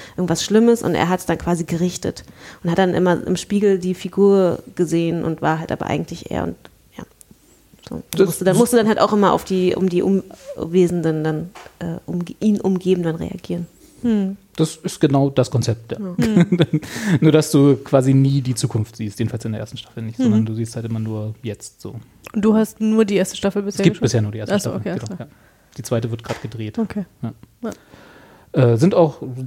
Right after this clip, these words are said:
Speaker 2: zwölf Folgen, auch nicht sonderlich lang, also
Speaker 3: Mhm.
Speaker 2: kann man, kann man auch schön weggucken, wenn man mal, ist auch, wie gesagt, jetzt nicht die,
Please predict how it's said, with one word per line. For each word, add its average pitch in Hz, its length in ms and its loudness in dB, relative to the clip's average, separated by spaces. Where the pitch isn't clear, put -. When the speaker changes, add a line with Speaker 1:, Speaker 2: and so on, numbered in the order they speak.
Speaker 2:
zwölf 135 260 0
Folgen, 139 440 2
auch 120 120 -8
nicht 127 160 -4
sonderlich 120 380 -4
lang, 123 320 -4
also 120 180 0
Speaker 3:
Mhm. 302 120 -6
Speaker 2:
kann 123 140 0
man, 113 280 2
kann - 120 -4
man 147 80 0
auch 147 160 -2
schön 135 260 2
weggucken, 143 480 2
wenn 123 100 4
man 120 180 2
mal, 113 440 -2
ist - 220 -2
auch, 135 180 2
wie 135 80 -2
gesagt, 117 240 -2
jetzt - 180 -4
nicht - 200 -4
die, 113 160 -2